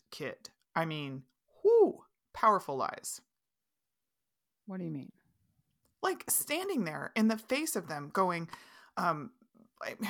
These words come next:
Speaker 1: I don't remember exactly
Speaker 2: "I was
Speaker 1: what
Speaker 2: just
Speaker 1: she
Speaker 2: returning the keys."
Speaker 1: Yes. I mean, she flat out told Nina she was gonna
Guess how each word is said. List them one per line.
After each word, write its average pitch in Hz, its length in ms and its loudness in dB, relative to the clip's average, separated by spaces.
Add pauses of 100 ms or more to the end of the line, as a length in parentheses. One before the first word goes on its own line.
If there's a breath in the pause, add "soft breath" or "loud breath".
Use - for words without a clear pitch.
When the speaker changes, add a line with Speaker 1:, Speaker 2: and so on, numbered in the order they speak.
(160)
Speaker 1:
I 226 60 -2
don't 233 100 2
remember 214 240 2
exactly 196 200 2
Speaker 2:
"I - 20 2
was 226 120 4
Speaker 1:
what 240 60 4
Speaker 2:
just 214 80 0
Speaker 1:
she 240 60 0
Speaker 2:
returning 214 400 4
the 180 80 2
keys." 147 400 0 (100)
Speaker 1:
Yes. 302 640 4 (800)
I 247 40 0
mean, 302 120 2
she 359 200 -2 (140)
flat 381 260 4
out 392 200 0
told 381 320 2
Nina 160 340 -2
she - 220 -4
was 175 160 -8
gonna 151 260 -6